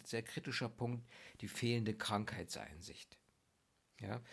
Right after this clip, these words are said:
Wenn man jetzt von einer manischen Episode spricht, dann sieht man, ähm, dass sie verschiedene Ausprägungen haben kann, also verschiedene Ausprägungen ihrer Stärke. Es kann um sich um eine Hypomanie,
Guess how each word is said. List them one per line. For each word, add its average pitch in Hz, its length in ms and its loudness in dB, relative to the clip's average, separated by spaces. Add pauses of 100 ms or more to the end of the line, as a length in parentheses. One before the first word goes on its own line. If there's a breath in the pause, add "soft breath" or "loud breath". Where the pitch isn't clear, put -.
(320 loud breath)
Wenn 110 160 6
man 139 160 8
jetzt 143 160 6
von 131 160 4
einer 117 260 4
manischen 117 580 4
Episode 120 600 2
spricht, - 500 -2 (360 loud breath)
dann 117 340 4
sieht - 260 4
man, 139 340 2 (280)
ähm, 113 500 2 (220)
dass - 260 2
sie 127 160 4
verschiedene 131 680 4
Ausprägungen 104 680 4
haben 85 300 -4
kann, - 260 -10
also 92 220 -4
verschiedene 107 680 2 (320 loud breath)
Ausprägungen 113 800 2
ihrer 104 260 2
Stärke. 113 520 2
Es - 240 -4
kann 110 180 -2
um 107 100 2
sich 107 160 0
um 101 120 -4
eine 95 200 -2
Hypomanie, 123 880 2